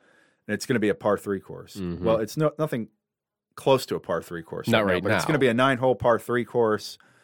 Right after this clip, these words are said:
Speaker 1: uh, with some cottages. It's gonna have a food and beverage, you know, shack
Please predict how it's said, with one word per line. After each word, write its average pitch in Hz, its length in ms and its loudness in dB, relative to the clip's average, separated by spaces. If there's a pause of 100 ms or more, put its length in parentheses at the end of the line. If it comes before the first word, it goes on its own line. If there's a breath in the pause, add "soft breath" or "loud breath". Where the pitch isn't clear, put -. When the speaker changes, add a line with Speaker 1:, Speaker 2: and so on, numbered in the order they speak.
(500 soft breath)
Speaker 1:
uh, 98 220 0
with 98 100 -8
some - 160 -16
cottages. 113 960 2 (800)
It's - 180 -8
gonna 110 200 0
have 104 300 0
a 90 320 -2
food 127 180 -2
and 98 80 -2
beverage, 107 460 2
you 110 80 -8
know, 95 120 -6
shack - 580 -2